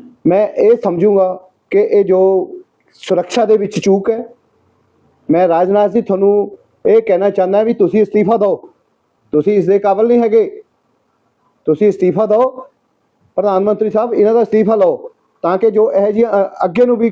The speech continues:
ਘਟਨਾਵਾਂ ਨਾ ਹੋ ਸਕਣ। ਇੰਨਾ ਹੀ ਕਹਿੰਦਾ ਹੋਇਆ ਮੈਂ ਤੁਹਾਨੂੰ ਇਹਨਾਂ ਸ਼ਹੀਦਾਂ ਦੀ ਸ਼ਰਧਾਂਜਲੀ ਭੇਟ ਕਰਦਾ ਹਾਂ ਔਰ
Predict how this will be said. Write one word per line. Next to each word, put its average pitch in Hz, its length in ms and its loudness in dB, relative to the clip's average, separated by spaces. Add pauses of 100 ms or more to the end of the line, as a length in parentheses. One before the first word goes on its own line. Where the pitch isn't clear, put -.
ਘਟਨਾਵਾਂ 190 340 0
ਨਾ 170 180 0
ਹੋ 156 140 0
ਸਕਣ। 131 320 -4 (1000)
ਇੰਨਾ 214 200 0
ਹੀ 233 60 2
ਕਹਿੰਦਾ 202 320 0
ਹੋਇਆ 175 520 0 (260)
ਮੈਂ 180 160 2
ਤੁਹਾਨੂੰ 185 580 0 (1800)
ਇਹਨਾਂ 226 200 0
ਸ਼ਹੀਦਾਂ 175 500 -2
ਦੀ 160 420 -2 (920)
ਸ਼ਰਧਾਂਜਲੀ 180 520 -2
ਭੇਟ 175 260 -2
ਕਰਦਾ 170 300 -2
ਹਾਂ 180 160 -8 (360)
ਔਰ 175 160 0